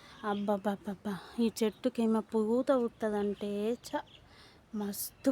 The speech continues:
పూత పూస్తుంది. తెల్లారే వరకు ఒకవేళ మేము తెంపుకోకపోతే ఇట్లా వనం లెక్క వారుతుంది ఇది. ఇగో ఇదంతా కరివేపాకు, ఇంకా ఫ్రెష్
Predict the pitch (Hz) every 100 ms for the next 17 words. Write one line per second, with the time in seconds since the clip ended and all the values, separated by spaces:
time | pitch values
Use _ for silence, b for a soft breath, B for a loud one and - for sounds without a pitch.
0 | - 233 226 240 226 - 233 233 254 226
1 | 214 214 233 220 220 214 220 - 330 359
2 | B B B B - 226 226 233 233 220
3 | 226 220 - 233 226 214 226 240 - 233
4 | 220 220 233 220 - 214 202 202 208 214
5 | 202 202 233 320 - - B B B B
6 | 226 - - - 220 220 214 240 - 214
7 | 220 240 - 220 - 220 220 - 240 -